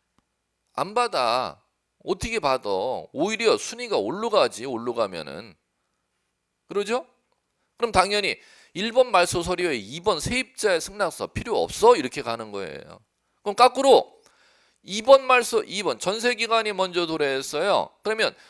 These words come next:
전세권 말소 등기해야 될 사유 발생했죠.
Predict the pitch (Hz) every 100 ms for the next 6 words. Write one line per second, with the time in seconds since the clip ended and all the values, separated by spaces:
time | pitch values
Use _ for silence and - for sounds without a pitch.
0 | _ - 180 208 220 214 185 - 196 190
1 | 175 139 82 85 123 151 175 156 156 143
2 | 139 139 151 143 139 143 143 135 131 143
3 | 143 - 78